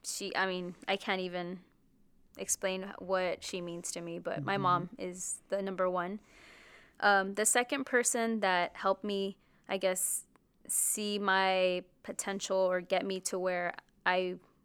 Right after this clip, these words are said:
Speaker 1: you know, began my, this whole career is, uh, Mister Zamora, my counselor. You know, without him, I probably wouldn't have heard of the U T Pan American Cooperative Pharmacy Program,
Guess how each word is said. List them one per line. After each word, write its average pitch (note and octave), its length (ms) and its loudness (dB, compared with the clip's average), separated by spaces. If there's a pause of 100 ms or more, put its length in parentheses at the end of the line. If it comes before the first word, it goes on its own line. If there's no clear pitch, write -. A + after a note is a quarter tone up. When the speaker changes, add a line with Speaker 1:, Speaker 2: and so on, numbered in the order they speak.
Speaker 1:
you G3 120 -8
know, F#3 100 -2
began F#3+ 440 2
my, F#3 320 -2
this - 180 -2
whole F#3 320 0
career F#3 480 -2
is, F#3 420 -2
uh, F3 300 -2
Mister G3 260 -4
Zamora, F#3 400 0
my F3+ 140 -2
counselor. F#3 600 -6 (800)
You G3+ 100 -4
know, G3 100 0
without G3 360 4
him, G3 220 -2
I F3 80 0
probably F#3 400 0
wouldn't F3+ 200 -2
have F3 120 -8
heard F3 220 -2
of F3 240 -4
the F#3 280 -4
U F#3+ 140 -10
T - 140 -10
Pan F3+ 180 -4
American F3+ 380 -6
Cooperative F3+ 400 -2
Pharmacy F3 440 -8
Program, - 500 -8